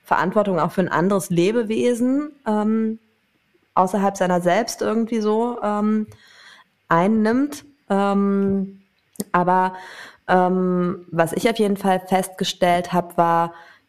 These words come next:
nochmal durch das Kind, also ich glaub, wo,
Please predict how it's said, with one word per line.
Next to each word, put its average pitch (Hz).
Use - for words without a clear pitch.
nochmal 170
durch 170
das 170
Kind, 226
also 170
ich -
glaub, 170
wo, 180